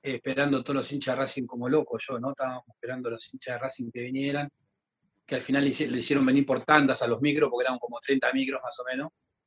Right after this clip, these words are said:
no llegaron todos juntos, y me fui a, me fui al, al reconocimiento de campo de los jugadores.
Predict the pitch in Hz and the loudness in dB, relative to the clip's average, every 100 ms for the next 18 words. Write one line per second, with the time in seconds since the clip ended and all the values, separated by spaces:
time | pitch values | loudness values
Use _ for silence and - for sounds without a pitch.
0 | _ _ _ _ _ - 143 143 143 143 | _ _ _ _ _ -2 2 6 8 8
1 | 127 131 127 - 139 139 147 - - - | 6 2 0 4 4 4 0 -4 -20 -20
2 | _ _ _ _ _ _ _ _ _ _ | _ _ _ _ _ _ _ _ _ _
3 | - _ _ 143 139 135 - 160 160 147 | -20 _ _ 4 4 4 6 8 10 10
4 | 139 131 127 - - 139 - 160 160 147 | 8 4 0 -6 -2 -2 0 4 6 4
5 | 139 131 120 _ 139 135 135 139 131 139 | 0 -4 -10 _ -2 0 0 -2 -2 2
6 | 160 156 143 160 160 139 131 131 - 147 | 2 4 2 2 2 2 2 0 0 4
7 | 180 175 131 | 8 8 6